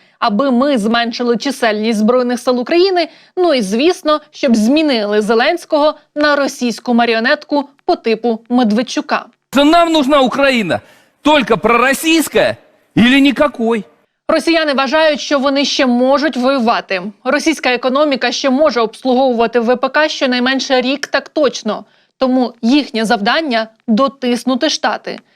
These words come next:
Speaker 1: Ну або ж зробити так, щоб в один момент,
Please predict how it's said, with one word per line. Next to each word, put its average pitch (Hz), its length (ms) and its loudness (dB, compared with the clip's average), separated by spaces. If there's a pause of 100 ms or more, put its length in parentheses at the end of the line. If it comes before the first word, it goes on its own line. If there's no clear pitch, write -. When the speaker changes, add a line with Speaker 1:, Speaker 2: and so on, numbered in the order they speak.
(300)
Speaker 1:
Ну 320 100 0
або 370 180 2
ж 277 80 -2
зробити 277 360 0
так, 311 340 0
щоб 226 260 -4
в 208 100 -2
один 262 300 2
момент, 247 520 -2